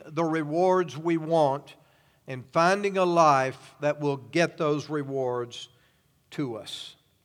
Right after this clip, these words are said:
You know, um, some rewards, uh, rewards vary great, differ greatly. Some are s-, small and some are huge. Uh, but some are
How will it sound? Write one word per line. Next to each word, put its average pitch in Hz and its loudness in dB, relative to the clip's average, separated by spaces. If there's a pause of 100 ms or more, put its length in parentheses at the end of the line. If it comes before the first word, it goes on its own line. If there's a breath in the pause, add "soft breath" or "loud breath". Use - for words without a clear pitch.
(800 loud breath)
You 143 -6
know, 151 2
um, 120 0 (1300 soft breath)
some 202 0
rewards, 156 0 (140)
uh, 131 -2
rewards 147 2
vary 147 2
great, 139 2 (220)
differ 156 -4
greatly. 143 -2
Some 151 -4
are 127 -2
s-, - -18 (200)
small 143 0
and 123 -10
some 143 -8
are 120 -10
huge. 139 -8 (440 soft breath)
Uh, 147 -2
but 139 -6
some 233 -2
are 160 4